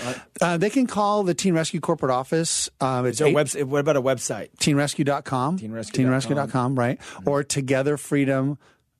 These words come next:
Speaker 2: dot org.
Speaker 1: Mm-hmm.
Speaker 2: Um, or they can call the eight hundred four nine four twenty two hundred.
Speaker 1: Cool.
Speaker 2: And, uh, talk to Jill. And, and so that we can get 'em set up if they want to, you know, check out a meeting. You can come by, check out a meeting. You don't have to sign up.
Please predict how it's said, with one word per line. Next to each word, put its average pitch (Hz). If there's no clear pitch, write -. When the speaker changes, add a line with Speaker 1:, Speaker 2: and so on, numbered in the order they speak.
Speaker 2:
dot 120
org. 123
Speaker 1:
Mm-hmm. 104
Speaker 2:
Um, 131
or 139
they 151
can 156
call 131
the 131
eight 123
hundred 127
four 123
nine 120
four 117
twenty 123
two 143
hundred. 117
Speaker 1:
Cool. 123
Speaker 2:
And, 123
uh, 120
talk 120
to 143
Jill. 120
And, 113
and 135
so 139
that 170
we 151
can 147
get 135
'em 131
set 127
up 135
if 117
they 131
want 123
to, 127
you 139
know, 131
check 165
out 170
a 165
meeting. 165
You 143
can 147
come 165
by, 156
check 160
out 165
a 147
meeting. 156
You 143
don't 165
have 151
to 123
sign 123
up. 147